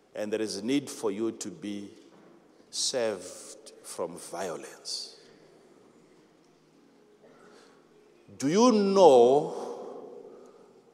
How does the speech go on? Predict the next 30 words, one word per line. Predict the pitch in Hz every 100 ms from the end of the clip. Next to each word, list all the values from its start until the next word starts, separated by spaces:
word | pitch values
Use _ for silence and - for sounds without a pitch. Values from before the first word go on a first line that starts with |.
| _ _ -
what | 107 151 -
really | 131 143
goes | 117 - 143 151 151 -
into | 143 143 - 123 107 -
that | 92 117 139 -
prayer? | - 143 127 110 80 71 - - - - -
Now | 117
you | 143 123
know | 113 127
that | 104 -
there | 98
is | 98 -
need | 110 104
for | - 92
prayer | 82 - 165 110 - -
to | 107
be | 92
raised. | 85 92 78 - -
Do | 113
you | 123 151
know | 143 120 90 -
how | 90 -
to | -
pray? | - 131 101 - - - - - - - - - -
Let | 160
me | 180
show | 151 151
you | 127
something | 110 107 98 82 76
here. | 80